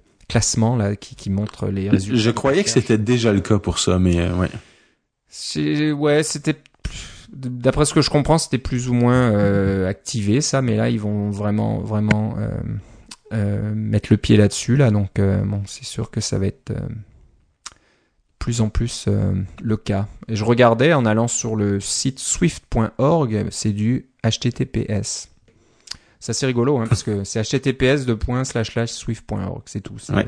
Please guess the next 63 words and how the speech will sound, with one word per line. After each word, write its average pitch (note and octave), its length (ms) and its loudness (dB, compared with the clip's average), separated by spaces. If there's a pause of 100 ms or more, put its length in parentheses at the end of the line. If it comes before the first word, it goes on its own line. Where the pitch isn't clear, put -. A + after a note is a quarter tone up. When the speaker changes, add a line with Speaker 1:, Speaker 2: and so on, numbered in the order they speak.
(160)
Speaker 1:
<laughs> - 200 -18
vous A2+ 160 0
arrivez G#2 260 0
directement B2 480 4
à A2+ 60 4
H - 100 -2
T G#2+ 100 -2
T G2 120 -2
P G2+ 140 0
S. C3 280 -2 (800)
Speaker 2:
Ben, C#3 100 4
tu - 120 -2
vois, C3+ 100 4
moi, C3 180 2
pour A#2 140 4
mon G#2 160 4
train A2 280 2
scan, A#2+ 260 2
j'ai G2 120 4
H - 180 -2
T - 80 0
T G2+ 140 2
P G#2 120 0
S A2 160 0
trainscan.ca. G2+ 840 2 (300)
<laughs> - 320 -12
Speaker 1:
Ouais, C#3+ 240 2
Speaker 2:
Ça. B2+ 140 -2
Speaker 1:
ouais. C3 180 0
Donc, B2 220 -6
je - 40 -14
pense C3 280 -2
que B2 80 0
ça, A2+ 260 2
il A2 60 2
faut - 120 -4
que C3+ 80 -6
ça, D3 120 4 (120)
faut G#3 180 -4
que - 80 -4
ça D#3 120 2
devienne A#2+ 400 4
maintenant, A2 540 -4
euh, F#2 180 -6
un G2 100 -4
standard, F#2+ 520 -6
là, F#2+ 140 -8
de, G2 180 -4
de G2 100 -4
sécuriser. G#2 720 2
Il B2 80 2
y G#2 60 2
a F#2+ 40 2
de - 40 -4
plus A2 180 0
en G#2 80 8
plus A2 260 2
de G#2+ 80 0
problèmes G#2 520 2
de, F#2 240 0
de G2+ 80 -2
piratage, G2 800 0
euh, A2+ 60 -6